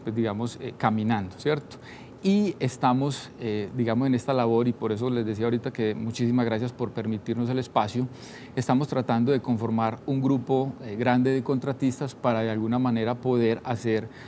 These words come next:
eh, una mayor acción ante esta situación. Incluso también aprovechar, eh, es muy importante que el gobernador y las demás entidades estén al pendiente de,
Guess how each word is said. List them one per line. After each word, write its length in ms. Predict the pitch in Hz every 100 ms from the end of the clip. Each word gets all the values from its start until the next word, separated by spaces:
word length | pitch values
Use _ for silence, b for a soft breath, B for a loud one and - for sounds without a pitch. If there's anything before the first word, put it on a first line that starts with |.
| B
eh, 400 | B 120 117 117 - 120
una 220 | 139 139
mayor 280 | 135 113 117
acción 460 | 127 - 131 123 123 -
ante 320 | - 120 113 110
esta 220 | 98 127
situación. 500 | 117 - 101 131 101 B B B
Incluso 680 | 131 127 127 120 117 135 143 -
también 320 | 123 120 120
aprovechar, 640 | 127 135 120 - 107 110 123 - -
eh, 240 | 113 95 98 -
es 140 | 113
muy 120 | 123 123
importante 500 | 127 123 117 110 131
que 100 | 127
el 80 |
gobernador 720 | 117 113 113 110 104 104 117 123 - B B
y 120 | 117
las 140 | 110 107
demás 200 | 104 107
entidades 440 | 123 120 113 110
estén 380 | 127 113 113 107 -
al 140 | 123
pendiente 500 | 120 113 107 107 110
de, 220 | 120 113